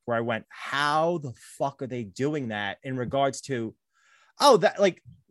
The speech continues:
spoil, like, th-, not spoil, people get killed in this movie.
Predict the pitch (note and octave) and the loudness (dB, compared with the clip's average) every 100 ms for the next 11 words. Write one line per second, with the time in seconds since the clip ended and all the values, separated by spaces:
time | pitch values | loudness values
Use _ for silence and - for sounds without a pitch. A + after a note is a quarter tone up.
0 | F#3+ - - C4+ C4+ A3 F3 - D#3 - | -14 -12 0 6 8 8 2 -2 -12 -14
1 | - G3+ G3 A#3+ G3+ G#3+ E3+ - C#4+ C#4 | -6 -4 2 2 4 4 4 2 0 2
2 | A3+ - E3+ A#2+ G2 - | 2 4 2 0 -8 -12